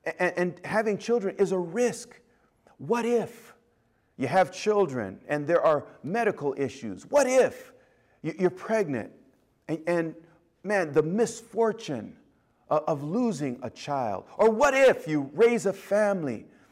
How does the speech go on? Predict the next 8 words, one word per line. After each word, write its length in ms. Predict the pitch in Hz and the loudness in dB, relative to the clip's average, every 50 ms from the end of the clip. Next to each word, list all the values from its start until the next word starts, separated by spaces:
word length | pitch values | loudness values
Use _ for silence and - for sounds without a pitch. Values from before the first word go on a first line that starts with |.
| _ _ - - - | _ _ -12 -4 -4
and, 120 | 220 214 - | -4 -2 0
and 180 | 208 208 214 220 | 2 2 4 4
then 180 | 233 226 220 220 | 4 2 2 0
at 160 | 190 185 185 | 0 -2 -2
some 300 | - - - 226 226 214 | -4 -6 -6 -4 -4 -6
point 500 | - - - 202 226 220 196 160 - 135 | -8 -10 -8 -2 -2 0 0 -2 -4 -4
they 240 | 131 175 165 160 - - - - _ - | -2 -2 -2 -2 -4 -8 -18 -20 _ 0
go 440 | - 247 254 240 226 - - - | 4 6 8 8 6 6 2 -8